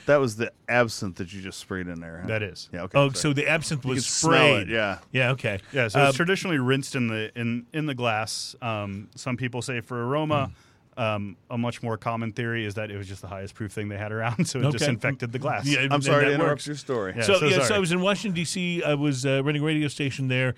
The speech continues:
Speaker 3: and one of the guys that worked for me was a huge fan of Marilyn Manson, and Marilyn Manson was coming to town, and he begged me to try to set up an interview. So I went through all of the hoops that you had to jump through, and what we had to agree to do to do the interview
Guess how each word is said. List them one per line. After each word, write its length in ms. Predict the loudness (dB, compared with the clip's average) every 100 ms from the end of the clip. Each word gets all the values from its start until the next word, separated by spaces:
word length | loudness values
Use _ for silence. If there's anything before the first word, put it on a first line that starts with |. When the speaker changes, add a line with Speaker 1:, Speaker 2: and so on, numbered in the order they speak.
| -8 -12 0
Speaker 3:
and 180 | 2 4
one 100 | 2
of 20 |
the 60 | 2
guys 240 | 2 2
that 120 | 0 0
worked 220 | -2 -2
for 100 | -2
me 320 | 0 0 -2 -6 -6 2
was 240 | 2 2
a 140 | 0 0
huge 720 | -2 -6 -2 0 0 0 -4
fan 260 | -2 0
of 120 | 0 -2
Marilyn 340 | -2 0 -2
Manson, 360 | -2 -4 -10 -16 _ _ _ -4
and 140 | 0
Marilyn 280 | 2 2 2
Manson 340 | 2 0 -2 -2
was 120 | -2
coming 280 | -2 0 -2
to 80 | -2
town, 420 | -2 0 0 -4 -10 -20 -2
and 160 | 0 2
he 80 | 0
begged 320 | 0 0 2
me 100 | 0
to 80 | -2
try 200 | -4 -4
to 80 |
set 220 | -2 -2 -2
up 100 | -2
an 100 | -2
interview. 300 | -2 -4 -8 -12 -20 -4
So 160 | 2
I 40 | 4
went 200 | 4 0
through 140 | -6
all 480 | 0 2 4 2 2
of 160 | -2 0
the 260 | 0 0 -4 _ _
hoops 280 | -2 -2 -4
that 120 | -4
you 80 | -4
had 140 | -2
to 40 | -2
jump 280 | 0 0 0
through, 280 | -2 -2 -4 -14 -20 _ 0
and 200 | 2 4
what 140 | 2
we 100 | 4
had 180 | 2 2
to 120 | 0
agree 240 | -2 -2 -2
to 80 | -2
do 160 | -2
to 60 | -2
do 140 | -2 0
the 160 | 0
interview 440 | 0 0 -2 -4